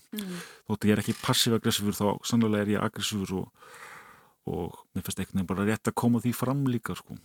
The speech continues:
Speaker 2: Að biðjast afsökunar á því hvernig maður sjálfur er, heldur en bara benda á aðra, sko.
Speaker 1: Mhm.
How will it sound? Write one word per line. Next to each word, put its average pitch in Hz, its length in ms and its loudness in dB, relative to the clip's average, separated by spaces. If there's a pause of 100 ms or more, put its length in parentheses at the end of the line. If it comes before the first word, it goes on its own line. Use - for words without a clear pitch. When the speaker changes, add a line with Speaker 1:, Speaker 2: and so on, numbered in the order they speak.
(140)
Speaker 2:
Að - 160 -6
biðjast 113 240 6
afsökunar 113 320 4
á 101 80 0
því 120 100 6 (140)
hvernig 110 240 2
maður 104 140 0
sjálfur 127 340 4
er, 113 160 2
heldur 107 240 0
en 101 60 0 (100)
bara 110 240 2
benda 117 400 -2 (240)
á - 80 -4
aðra, 131 320 -4
sko. - 240 -12
Speaker 1:
Mhm. 185 340 -10